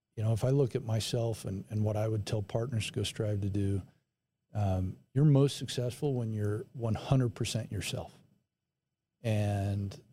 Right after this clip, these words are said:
um, and what makes you unique and what you're, what you're exceptional at. I mean, I've already talked about bringing in others to fill in the gaps. But the, the more we water ourselves down by trying to do things that we're not special at, um, I,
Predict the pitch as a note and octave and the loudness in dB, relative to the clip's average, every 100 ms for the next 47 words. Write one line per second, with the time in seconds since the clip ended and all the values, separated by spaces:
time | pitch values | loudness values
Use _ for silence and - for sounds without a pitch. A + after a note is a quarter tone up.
0 | _ G2+ F#2 F2+ F#2 - A#2+ A2+ A#2+ A#2 | _ -6 -2 -2 -4 -2 2 2 2 0
1 | A#2 A2 - A2+ G#2+ G2 G2 E2+ - - | -2 -2 -2 0 2 4 2 0 -4 -2
2 | G#2 G#2+ G#2+ A2+ A2+ - _ B2+ B2+ B2 | 0 0 0 0 -2 -4 _ -4 0 2
3 | A#2+ G2 - G#2 - G#2+ - G2+ G2+ A2+ | 0 -2 -2 -4 -4 -6 -8 -8 0 2
4 | A#2+ A#2+ B2 A2 - A2+ - G#2 - A#2 | 2 2 2 0 0 -2 -2 -6 -2 0
5 | A2 G#2+ G#2+ G#2+ G#2+ F#2+ - - G#2+ F#2+ | 2 2 4 2 2 -2 -6 -6 -4 -4
6 | F#2 F#2+ - G#2 - - - - - - | -6 -8 -6 -6 -6 -14 -20 -20 -20 -20
7 | - - A2 B2 B2 - A#2 B2+ C#3+ D3 | -20 -4 0 2 0 0 2 4 4 4
8 | C3+ B2 - _ B2 B2 A#2 A2 A#2+ B2+ | 2 -4 -10 _ -6 -2 0 2 4 4
9 | B2 G#2+ G#2 - A2+ G#2 G2 A#2 A2 G#2 | 2 0 -2 0 0 0 0 2 2 2
10 | G2+ - A2+ A2 G2+ G#2+ - A2+ A2 F#2+ | 0 0 0 2 2 0 0 0 0 0
11 | - - G#2 G#2 G2+ - A#2 B2+ - F#2 | -2 0 0 0 -4 -4 -2 -2 -2 -2
12 | E2 F2+ - _ _ _ _ G#2 F#2+ F#2 | -4 -8 -12 _ _ _ _ -2 0 2
13 | F#2 A2+ C#3 - _ _ - G#2+ | 0 -4 -10 -20 _ _ -6 -4